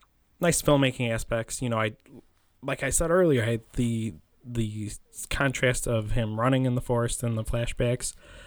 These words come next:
and then them in the desert, you know, that's, that's a really cool technique, but you don't need to do that so many times. And then th-,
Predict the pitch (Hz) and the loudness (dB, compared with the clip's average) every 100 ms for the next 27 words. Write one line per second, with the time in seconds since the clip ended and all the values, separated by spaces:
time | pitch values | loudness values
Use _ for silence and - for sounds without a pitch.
0 | - - 139 123 110 107 104 - - 120 | -20 -4 -2 0 0 -4 -6 -10 -4 0
1 | 120 120 117 104 110 113 117 113 117 110 | 2 2 0 0 0 0 0 -2 -4 -4
2 | 104 110 110 - 127 135 120 120 160 139 | -2 0 -2 -2 -2 -2 -2 0 0 2
3 | 160 147 - 113 185 151 - - - - | 2 2 2 0 2 0 -2 -20 -20 -20
4 | - - - 170 196 185 190 165 147 220 | -6 -2 0 0 0 2 2 2 4 4
5 | 185 117 - 113 101 90 - 95 101 101 | 4 2 2 0 -2 -4 -4 -4 -4 -2
6 | 117 123 117 107 - - - - - _ | 0 0 0 -2 -6 -14 -20 -20 -20 _
7 | _ - - | _ -6 -6